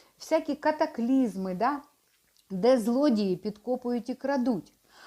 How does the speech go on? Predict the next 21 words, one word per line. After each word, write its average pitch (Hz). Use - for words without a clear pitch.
А 226
збирайте 294
собі 208
скарби 247
на 240
небі, 302
де 285
ані 247
міль, 233
ані 226
іржа 214
не 233
нищать, 294
і 262
де 233
злодії 214
не 208
підкопують 233
і 226
не 208
крадуть. 269